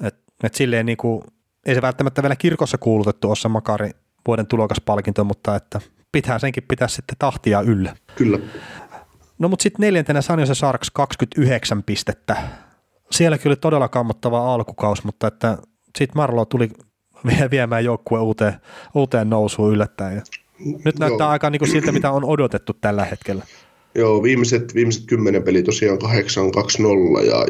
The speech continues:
Speaker 2: ja tota, maaliero ei ikävästi vie yksitoista maalia pakkasella, että ovat päästäneet kahdeksankymmentäyhdeksän maalia, mutta, mutta, mutta joo, ois taas, ois taas tarvinnut ymmärtää se, että San Jose otti tulikuumat Winnipegiltä päähänsä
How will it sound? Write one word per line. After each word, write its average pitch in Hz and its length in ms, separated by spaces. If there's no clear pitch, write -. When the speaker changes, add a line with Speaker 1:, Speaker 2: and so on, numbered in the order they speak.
Speaker 2:
ja 104 60
tota, 87 680
maaliero 113 580
ei 117 180
ikävästi 113 460
vie 107 100
yksitoista 107 320
maalia 92 260
pakkasella, - 640
että 110 120
ovat 95 260
päästäneet - 380
kahdeksankymmentäyhdeksän 107 760
maalia, 98 460
mutta, 98 260
mutta, 113 440
mutta 107 500
joo, 113 320
ois 117 180
taas, 120 380
ois 117 140
taas 120 160
tarvinnut 117 380
ymmärtää 107 440
se, 107 360
että 98 160
San 113 240
Jose 110 240
otti 107 480
tulikuumat 107 540
Winnipegiltä 110 600
päähänsä 107 580